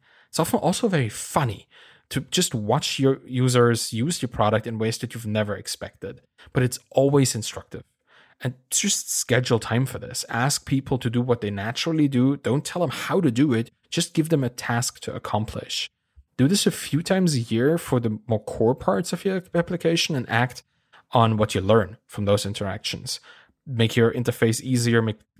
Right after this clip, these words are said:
clearer and more usable, because this too is validation, right? It's continuous validation of your product directly from engaging with your users. I'm still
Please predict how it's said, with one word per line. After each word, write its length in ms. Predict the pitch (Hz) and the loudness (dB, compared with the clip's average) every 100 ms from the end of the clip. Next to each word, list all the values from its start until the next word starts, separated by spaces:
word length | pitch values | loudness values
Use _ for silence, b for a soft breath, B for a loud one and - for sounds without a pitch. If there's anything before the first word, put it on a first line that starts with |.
| _ _ | _ _
clearer 420 | 139 127 117 113 | 2 6 6 6
and 160 | 110 120 | 2 0
more 140 | 113 | 0
usable, 600 | 110 131 123 110 104 104 B B | 0 0 0 0 0 0 B B
because 300 | 127 120 107 | -4 -2 0
this 240 | 170 - | -2 -2
too 520 | - - 233 151 101 b b _ | -6 -2 2 4 2 b b _
is 220 | 151 151 | 0 2
validation, 760 | 120 127 120 107 120 - - - | 2 4 4 2 0 -2 -8 -8
right? 120 | 139 | -6
It's 160 | 139 - | -6 -6
continuous 800 | 120 107 - - 180 214 202 151 | -6 -6 -6 -2 2 2 0 0
validation 560 | 135 147 135 131 127 | 0 0 0 -2 -6
of 100 | 113 | -10
your 80 | - _ | -16 _
product 680 | - - 143 110 - - - | -4 4 6 4 -2 -10 -2
directly 540 | 113 117 147 - 117 | 0 2 2 0 -6
from 220 | - 110 | -2 -4
engaging 480 | 110 107 101 101 98 | -4 -4 -2 -4 -6
with 160 | 98 - | -8 -10
your 100 | 82 | -12
users. 500 | 67 - - - - b b b b b b b _ _ _ - | -12 -16 -16 -16 -18 b b b b b b b _ _ _ -6
I'm 80 | 151 | -2
still 420 | - 254 240 | 2 2 2